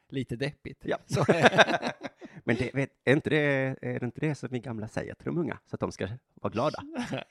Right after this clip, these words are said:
Speaker 1: Det tror jag inte. Nej, det tror jag inte. Eh, sen har jag varit med i olika tra-, i supertramsiga T V-program. Och efter det har jag känt mig som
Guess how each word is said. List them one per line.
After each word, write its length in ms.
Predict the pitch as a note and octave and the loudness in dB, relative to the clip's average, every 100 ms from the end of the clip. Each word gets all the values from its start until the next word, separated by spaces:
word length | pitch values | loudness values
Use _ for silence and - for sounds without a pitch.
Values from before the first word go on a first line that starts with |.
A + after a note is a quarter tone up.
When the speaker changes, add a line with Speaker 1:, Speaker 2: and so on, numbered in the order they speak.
| - E3 F#3 C3 B2 - - - | -4 0 0 2 0 -2 -12 -10
Speaker 1:
Det 80 | B2 | -2
tror 200 | E3 G2 | 0 0
jag 80 | |
inte. 320 | C3+ - - - - _ _ | -6 -10 -16 -16 -20 _ _
Nej, 200 | F#2+ G#2 | -16 -16
det 60 | _ | _
tror 140 | A2 G2 | -16 -16
jag 100 | F#2 _ _ D3 | -20 _ _ -6
inte. 100 | D3 | -4
Eh, 60 | C#3+ | -4
sen 160 | D#3+ | -2
har 60 | D3 | 0
jag 80 | C#3+ | 0
varit 100 | C#3 | -2
med 120 | C#3 | -2
i 40 | |
olika 240 | C#3 C3+ A#2 | -2 -2 -6
tra-, 160 | - | -6
i 180 | - C#3 | -6 -6
supertramsiga 1120 | - - - A#3+ - - - - - G#2+ - A2+ | -6 -8 -4 -4 -6 -8 -6 -6 -8 -10 -10 -8
T 140 | A#2 | -6
V-program. 400 | F#2+ D3+ B2+ - - _ _ _ _ _ | -6 -8 -10 -12 -20 _ _ _ _ _
Och 260 | C3+ - | -8 -8
efter 260 | - - C3+ | -8 -8 -4
det 80 | A#2+ | -4
har 80 | G#2+ | -4
jag 80 | |
känt 220 | G#2+ G#2 - | -6 -10 -10
mig 120 | G2+ | -12
som 280 | G#2 G#2 | -10 -10